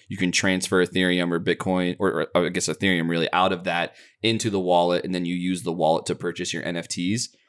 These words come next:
But you have to have a wallet because when you go on to,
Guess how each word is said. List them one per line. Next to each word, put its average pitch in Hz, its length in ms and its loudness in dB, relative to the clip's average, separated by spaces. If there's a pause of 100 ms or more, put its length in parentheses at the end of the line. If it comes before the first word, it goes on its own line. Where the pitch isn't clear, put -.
(340)
But 123 120 2
you 127 100 0
have 135 200 0
to 156 80 2
have 143 140 2
a 107 80 4
wallet 107 480 4
because 107 260 0
when 104 140 0
you 101 100 0
go 117 240 2
on 107 320 2
to, 98 500 0